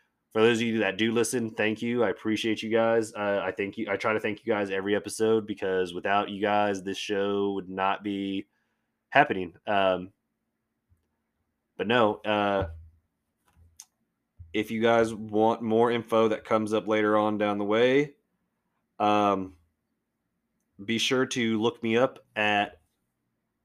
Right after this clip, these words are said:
at the Oklahoma Pod on Twitter. That's where a lot of my, um, uh, like, updates go on there, and I shit post on there. It's some, it's funny. A lot of it's, uh, Marvel related, nerd rela-, it,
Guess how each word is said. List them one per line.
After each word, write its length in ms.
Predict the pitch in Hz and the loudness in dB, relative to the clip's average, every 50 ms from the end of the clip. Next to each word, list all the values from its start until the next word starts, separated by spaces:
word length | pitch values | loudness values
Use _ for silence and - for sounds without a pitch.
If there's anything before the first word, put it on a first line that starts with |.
| _ _ _ _ | _ _ _ _
at 380 | - 127 151 139 92 - - - - _ _ _ _ _ _ _ _ _ _ _ - | 2 4 4 4 2 0 -8 -18 -20 _ _ _ _ _ _ _ _ _ _ _ -12
the 380 | 113 110 107 107 113 110 113 110 | -12 -10 -6 -2 -2 0 0 2
Oklahoma 520 | 113 104 98 98 95 92 101 95 92 92 | 0 0 0 0 -2 -2 -2 -2 -4 -6
Pod 440 | 92 - 90 85 90 92 90 90 - - | -4 -2 -2 0 0 -2 -4 -6 -10 -8
on 280 | 110 101 90 90 90 | -6 -4 -4 -4 -6
Twitter. 420 | - - 107 110 110 117 117 - _ _ _ _ _ _ _ _ _ _ _ - | -6 -2 0 0 2 0 -2 -4 _ _ _ _ _ _ _ _ _ _ _ 0
That's 180 | 107 107 - | 0 2 4
where 140 | 135 135 123 | 4 4 4
a 40 | 113 | 6
lot 360 | 104 98 98 95 95 98 101 | 4 4 4 6 6 6 4
of 80 | 101 98 | 2 0
my, 380 | 98 101 101 98 95 92 95 - | 0 2 2 2 2 0 -2 -2
um, 480 | 101 95 95 92 87 85 82 85 82 _ _ _ _ _ _ _ _ _ _ _ _ _ _ _ _ _ _ _ _ _ _ _ _ _ _ _ _ _ - | -2 -2 0 0 -2 -4 -6 -8 -14 _ _ _ _ _ _ _ _ _ _ _ _ _ _ _ _ _ _ _ _ _ _ _ _ _ _ _ _ _ -8
uh, 260 | 98 101 101 98 92 | -4 -2 -2 -2 -2
like, 200 | 87 90 92 - - | -2 -2 -4 -2 -2
updates 440 | 104 101 101 110 110 110 - - - - 123 | -4 -2 0 0 0 0 -2 -6 -14 -10 -4
go 220 | 120 120 117 117 | 0 2 4 4
on 100 | 117 113 | 4 4
there, 160 | 117 117 113 113 | 2 0 0 0
and 140 | 107 104 | 2 2
I 80 | 107 113 | 2 2
shit 260 | 113 - - 110 - | 2 0 -6 -6 -4
post 260 | - 107 107 104 - | -2 -2 -2 -2 -2
on 120 | 113 107 110 | -2 -2 0
there. 240 | 113 113 110 110 110 | 0 0 0 0 0
It's 220 | 104 104 - - | -2 -4 -6 -6
some, 260 | - - 110 110 - - | -6 -4 -4 -4 -6 -6
it's 140 | 127 117 - | -8 -10 -8
funny. 300 | - - 117 113 113 113 | -4 -2 0 0 0 0
A 60 | 113 | 0
lot 200 | 104 104 107 113 | 2 4 4 4
of 80 | 110 107 | 2 0
it's, 200 | 110 - - - _ _ _ _ _ _ _ _ _ _ _ _ _ _ _ - | -2 -8 -8 -20 _ _ _ _ _ _ _ _ _ _ _ _ _ _ _ -2
uh, 280 | 104 107 110 107 107 104 | 2 4 4 4 4 2
Marvel 340 | 104 107 107 113 113 113 | 4 4 4 4 4 4
related, 640 | 113 113 110 107 110 113 113 110 110 110 113 110 101 | 2 2 2 2 4 4 4 4 4 4 2 2 2
nerd 220 | 104 104 104 104 | 0 0 0 0
rela-, 400 | 104 104 98 71 101 110 104 95 | 0 -2 -4 -4 -6 -8 -8 -8
it, 60 | 110 | -10